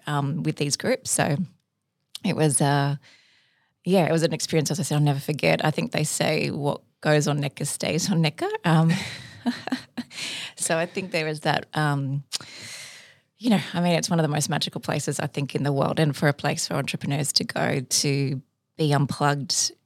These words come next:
connected with incredible, incredible minds, people from around the world. Um, I actually pitched an idea to Richard during that time. So that was, um, a social impact venture. That's, uh, a business that I've been working on in the background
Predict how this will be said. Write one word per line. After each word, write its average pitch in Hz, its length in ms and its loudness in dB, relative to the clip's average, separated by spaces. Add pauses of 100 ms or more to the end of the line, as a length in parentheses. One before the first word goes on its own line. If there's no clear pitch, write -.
connected - 420 -2
with 147 200 -2
incredible, 143 800 -2 (180)
incredible 147 420 -2
minds, 139 460 2
people 151 200 -2
from 143 160 -2
around 139 160 4
the 131 60 2
world. 135 460 0 (760)
Um, 156 220 6
I 151 80 4
actually - 240 2
pitched - 380 2
an 160 140 4
idea 165 680 2
to - 360 -4
Richard 254 360 -4
during 180 240 0
that - 140 0
time. 202 460 -4
So 151 420 0
that 151 200 0
was, 147 260 2
um, 143 560 0
a - 60 0
social 156 320 2
impact 160 340 -2
venture. 190 460 0 (500)
That's, - 360 -4
uh, 139 360 0 (360)
a 165 40 -2
business 147 340 0
that 151 60 0
I've 147 60 0
been 139 120 2
working 143 280 2
on 165 80 0
in 147 60 0
the 143 60 0
background - 760 -2